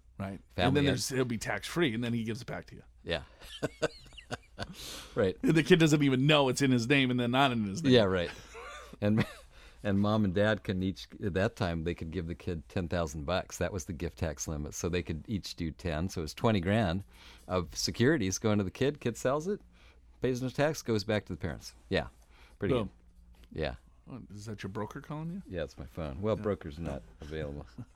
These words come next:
Speaker 2: Oh, it's, uh, an accountant.
Speaker 1: Oh.
Speaker 2: Probably has a question.
Speaker 1: Um, uh, age fifty.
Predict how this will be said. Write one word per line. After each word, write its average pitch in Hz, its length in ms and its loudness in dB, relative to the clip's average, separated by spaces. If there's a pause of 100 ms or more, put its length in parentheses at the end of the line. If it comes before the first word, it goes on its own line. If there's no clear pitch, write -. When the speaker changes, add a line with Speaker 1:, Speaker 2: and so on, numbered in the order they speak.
(460)
Speaker 2:
Oh, 123 140 0
it's, - 220 -6
uh, 85 120 -6
an 92 120 -6
accountant. 101 460 -6
Speaker 1:
Oh. 120 360 -2
Speaker 2:
Probably 95 200 2
has 87 120 -4
a 82 80 -8
question. - 320 -6 (300)
Speaker 1:
Um, 135 500 0 (160)
uh, 147 320 4 (100)
age 196 280 2
fifty. 175 560 0